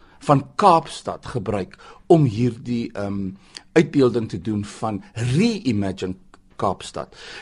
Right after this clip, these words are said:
En weet jy, Johan, ek dink dat, dat selfs die kunstenaars wat deelgeneem het, het elkeen so 'n unieke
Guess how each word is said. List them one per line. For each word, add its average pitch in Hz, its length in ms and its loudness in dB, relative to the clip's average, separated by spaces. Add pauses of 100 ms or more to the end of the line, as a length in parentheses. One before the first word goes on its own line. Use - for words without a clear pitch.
En 139 160 4
weet 165 160 4
jy, 196 140 -2
Johan, 139 400 2 (360)
ek 120 160 0
dink 175 300 4
dat, - 300 0
dat 120 200 2
selfs 170 380 4
die 123 100 -2
kunstenaars 160 560 4
wat 110 160 2
deelgeneem 135 600 6
het, 110 100 2
het 123 180 0
elkeen 165 320 4
so 208 300 -2
'n 185 100 -2
unieke 127 800 4